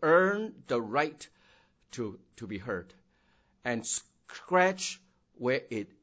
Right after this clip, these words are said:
itches.” 你要争取你被聆-，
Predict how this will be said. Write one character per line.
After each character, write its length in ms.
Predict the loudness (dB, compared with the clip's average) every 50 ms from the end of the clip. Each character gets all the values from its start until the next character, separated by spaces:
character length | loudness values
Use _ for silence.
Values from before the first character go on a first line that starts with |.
| _
itches.” 540 | -2 -2 0 0 -2 -6 -6 -6 -10 -16 -20 -20 _ _ _ _ _ _ _ _ _ _ _ _ _ _ _ _ _ _ _ _ _ _ _ -20 -20 _ _ _ _ _ _ _
你 200 | -4 -2 0 2
要 540 | 6 8 10 12 12 12 10 8 4 0 -4 -12 _ _ _ _ _ 6
争 380 | 10 10 10 10 10 6 2
取 800 | 0 -2 -4 -2 0 2 4 4 4 6 4 4 2 0 -4 -10 -20 _ _ _ _ _ _ _ _ _ _
你 640 | -4 -2 0 0 0 -2 -2 -2 -4 -4 -6 -10 -16 _ _ _ _ _ _
被 300 | 2 4 4 4 4 2
聆-， 360 | 0 0 0 0 0 -2 -6